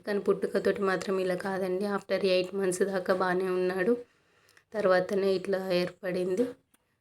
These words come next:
అప్పటి నుంచి ఇలానేనండి. తెలివి మాత్రం మస్తుంది. చూడండి, నేను ఈ వీడియో తీసే లోపే ఎన్ని టై-, ఎన్ని వెహికల్స్ అయితే వచ్చాయో, సైకిల్స్ కానీ ఏవైనా చాలానే వస్తాయి. మళ్ళీ ఈ ఊళ్ళో ఒకతనే అన్నమాట. అక్కడ,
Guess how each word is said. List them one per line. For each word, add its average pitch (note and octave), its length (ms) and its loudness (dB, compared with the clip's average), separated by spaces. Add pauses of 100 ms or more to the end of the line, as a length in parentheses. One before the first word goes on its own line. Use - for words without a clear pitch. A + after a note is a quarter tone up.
(140)
అప్పటి G3 280 0
నుంచి G3 320 4
ఇలానేనండి. F#3 840 2 (120)
తెలివి G3 260 6
మాత్రం F#3+ 420 2
మస్తుంది. F#3 400 0
చూడండి, G#3 520 4
నేను G#3+ 220 4
ఈ G3+ 120 6
వీడియో G3+ 320 6
తీసే G3+ 380 4
లోపే G3 360 4
ఎన్ని F#3+ 460 4 (520)
టై-, G3 200 0
ఎన్ని G3 500 6
వెహికల్స్ F#3+ 460 4
అయితే F#3+ 220 2
వచ్చాయో, G3 580 2 (1000)
సైకిల్స్ G3+ 540 4
కానీ F#3 380 6
ఏవైనా F#3 500 4 (140)
చాలానే F#3+ 400 4
వస్తాయి. G3+ 600 -2 (1600)
మళ్ళీ G3 240 2
ఈ G3 100 6
ఊళ్ళో G3 680 2
ఒకతనే F#3+ 440 0
అన్నమాట. F#3 540 0
అక్కడ, F#3+ 580 2